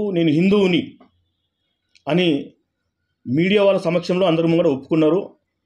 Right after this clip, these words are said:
ఈ విషయమై మేము హైకోర్టులో ఫిల్ చేస్తున్నాము.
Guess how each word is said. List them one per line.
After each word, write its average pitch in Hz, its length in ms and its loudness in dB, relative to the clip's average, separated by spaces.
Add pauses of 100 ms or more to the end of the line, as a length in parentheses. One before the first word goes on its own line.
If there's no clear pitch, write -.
(1200)
ఈ 190 160 2
విషయమై 214 480 2 (600)
మేము 180 340 0 (1600)
హైకోర్టులో 214 540 0
ఫిల్ 202 240 0
చేస్తున్నాము. 190 460 0